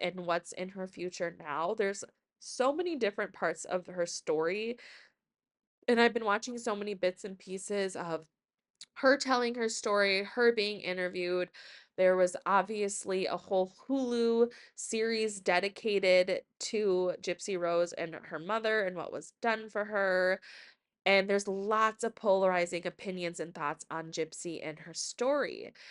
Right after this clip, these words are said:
I think many people really just know the basics is, like, her mom had Munchausen by proxy,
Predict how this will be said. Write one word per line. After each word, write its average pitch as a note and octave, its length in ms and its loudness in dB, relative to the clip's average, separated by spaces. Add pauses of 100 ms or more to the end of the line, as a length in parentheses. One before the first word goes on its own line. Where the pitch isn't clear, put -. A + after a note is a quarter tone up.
(220)
I G#3+ 80 2
think B3 220 0
many A#3 280 -2
people F3 800 0 (120)
really G#3+ 320 0
just G3+ 200 -6
know F3 140 -2
the F3 80 -4
basics D3+ 600 -6
is, D#3+ 120 -12
like, A#2+ 380 -6
her E3+ 160 -8
mom G#3 400 0
had E3 580 0 (460)
Munchausen F3+ 880 0
by C#3+ 160 -2
proxy, G3+ 960 -2